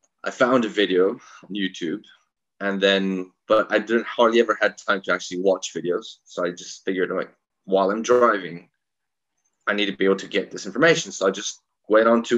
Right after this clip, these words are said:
uh, Spotify <laughs> and, um, I just put in trading, I think. And then your videos came up. Your, your podcast came up. And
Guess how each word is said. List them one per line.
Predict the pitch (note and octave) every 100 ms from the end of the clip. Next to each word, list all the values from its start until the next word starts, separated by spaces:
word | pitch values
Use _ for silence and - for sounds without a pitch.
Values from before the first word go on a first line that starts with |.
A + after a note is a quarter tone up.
| A#2
uh, | A2+ A2+ A2 G#2
Spotify | - - A2 A2+ F#2 G2 C#3 E3+ - - - - -
<laughs> | _ - -
and, | G2+ F#2+ F#2
um, | F#2 F2+ F2 F2 F2 E2 D#2+ -
I | F2+
just | - -
put | G2+
in | F#2+
trading, | F#2+ G#2+ A#2 E2+ - _ _ _ F2+
I |
think. | D#2 F2+ - - - _ _ _ _ _ _ _ _
And | G2+ G2+
then | G2+ G2 G2 F#2+ F2 E2+
your | F#2+ B2
videos | A2 F#2 F2+
came | - D2+
up. | - - _ _ _ _ _ _ _ _ _ _ _ A#2
Your, | G#2+ A2
your | G#2+ G2+
podcast | A2 G2 - F2+ -
came | F2+
up. | F2+ - _ _ _ _ _ _ _
And | G2+ G2+ G2 F#2+ F#2 F2